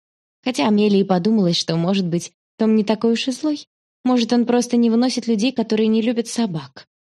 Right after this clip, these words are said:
Как бы там ни было, мальчик совсем не пугал Амелию, но его папа казался суровым. У него была черная борода и густые сросшиеся брови, поэтому казалось, что он хмурится.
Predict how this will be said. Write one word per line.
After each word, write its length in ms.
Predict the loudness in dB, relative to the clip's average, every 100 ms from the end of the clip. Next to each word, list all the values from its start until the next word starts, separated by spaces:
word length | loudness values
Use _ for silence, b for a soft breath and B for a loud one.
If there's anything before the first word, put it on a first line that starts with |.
| _ _ _ _
Как 200 | -4 -2
бы 80 | -2
там 260 | 0 0
ни 120 | 0 0
было, 240 | -2 -4 _ _ -6
мальчик 380 | -2 -2 -2 -4
совсем 400 | -4 -2 0 0
не 80 | -2
пугал 320 | -2 -2 -2
Амелию, 520 | 0 -2 -2 -4 -8 _ _ -4
но 80 | 0
его 220 | 0 0
папа 260 | -2 -4 -4
казался 440 | -4 -4 -6 -8
суровым. 560 | -6 -4 -4 -6 -12 -14 _ _ _ -2
У 40 |
него 220 | 0 2
была 220 | 2 0 0
черная 340 | 0 0 0
борода 400 | 0 -2 -2 -2
и 60 | -2
густые 380 | -4 -4 -4
сросшиеся 580 | -4 -4 -6 -6 -6 -6
брови, 380 | -4 -4 -6 -10 _ _ _
поэтому 340 | -4 0 0 0
казалось, 400 | 0 2 0 -2
что 200 | -2 -2
он 100 | -2
хмурится. 560 | -2 -2 -4 -8 -16